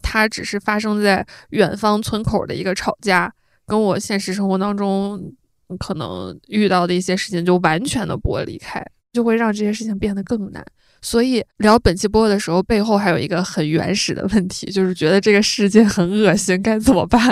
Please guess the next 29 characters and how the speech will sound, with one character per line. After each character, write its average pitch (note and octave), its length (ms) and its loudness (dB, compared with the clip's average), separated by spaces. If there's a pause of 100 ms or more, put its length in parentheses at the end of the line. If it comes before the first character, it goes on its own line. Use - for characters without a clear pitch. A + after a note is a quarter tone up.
(180)
<laughs> F4+ 200 -2
然 A#3 80 6
后 A#3 60 6
当 C#4 200 4
时 C#4 180 0 (260)
这 C#4 100 0
个 B3 100 2
问 B3 220 0
题 F3+ 240 -2 (160)
就 A3+ 140 -2
是 A3+ 180 0
在 C4 160 2
一 G#3 80 4
个 A3+ 80 4
小 F#3 160 2
群 - 160 -6
里 - 20 -8
面 E3 180 -2
问 F#3+ 220 -2
过， F3 160 0
大 F#3 140 4
家 F#3 80 4
都 G#3 160 0
不 G3+ 140 -4
知 F#3 60 2
道 E3+ 140 2
该 F3 160 -2
怎 E3 160 -8
么 - 80 -20